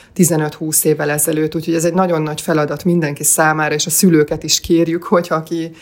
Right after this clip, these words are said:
most ezt hallgatja, akkor, ö, engedje, küldje sportolni a gyereket, hiszen ez egy olyan lehetőséget ad számukra, ami, ami hiányozhat nekik később, hogyha nem élik át ezt gyerekkorban.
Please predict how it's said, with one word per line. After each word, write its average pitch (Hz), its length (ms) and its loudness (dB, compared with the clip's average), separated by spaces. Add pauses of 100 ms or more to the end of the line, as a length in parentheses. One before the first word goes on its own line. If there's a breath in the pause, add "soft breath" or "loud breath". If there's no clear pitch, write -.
(360 loud breath)
most 170 220 2
ezt 165 160 0
hallgatja, 165 720 2
akkor, 165 380 0
ö, 165 440 0
engedje, 156 540 0
küldje 156 340 2
sportolni 156 580 -4
a 151 60 -6
gyereket, 156 440 -4
hiszen 170 240 -4
ez 165 120 -2
egy 165 140 2
olyan 156 500 -2 (180 loud breath)
lehetőséget 156 800 0
ad 156 140 -6
számukra, 156 800 -4 (380 loud breath)
ami, 156 500 2
ami 156 420 -4
hiányozhat 147 640 0
nekik 156 240 -8
később, 151 380 -2
hogyha 156 200 -12
nem 156 160 0
élik 147 260 -4
át 147 180 -4
ezt 156 100 -8
gyerekkorban. 185 800 -2